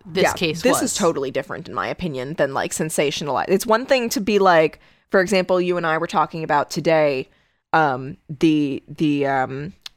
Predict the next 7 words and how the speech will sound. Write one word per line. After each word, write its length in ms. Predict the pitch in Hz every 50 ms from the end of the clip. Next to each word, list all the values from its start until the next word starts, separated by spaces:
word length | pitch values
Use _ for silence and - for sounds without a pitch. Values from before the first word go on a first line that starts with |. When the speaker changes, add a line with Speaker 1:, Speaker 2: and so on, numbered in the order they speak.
| _ _ _
Speaker 2:
<sighs> 920 | - 165 147 143 - - - - _ _ _ _ _ _ _ _ _ _
the 380 | - 170 160 147 135 127 123 - - - _
Kylan 400 | - - 175 160 165 170 165 165
Schultz 540 | 160 - - 185 165 151 151 - - - - - -
and 460 | 165 156 143 139 135 135 139 - -
Crystal, 720 | - - - 165 - - - - 160 156 151 135 139 139 - -
um, 500 | 143 139 131 123 123 127 127 139 170